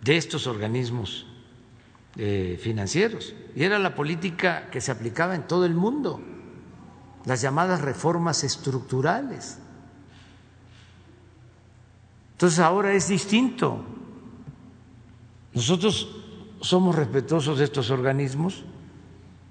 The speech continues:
pero nuestra política económica es soberana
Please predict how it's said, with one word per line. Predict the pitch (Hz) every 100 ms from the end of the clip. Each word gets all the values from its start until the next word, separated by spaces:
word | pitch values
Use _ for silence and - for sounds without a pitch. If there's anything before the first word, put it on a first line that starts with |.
| - - -
pero | - 160 190 226 - - - - - - - -
nuestra | 135 135 127 117
política | 123 147 175 156 196 190 -
económica | 131 - 131 160 185 165 185 185 - - - - - - -
es | 160
soberana | 151 180 165 175 233 190 101 -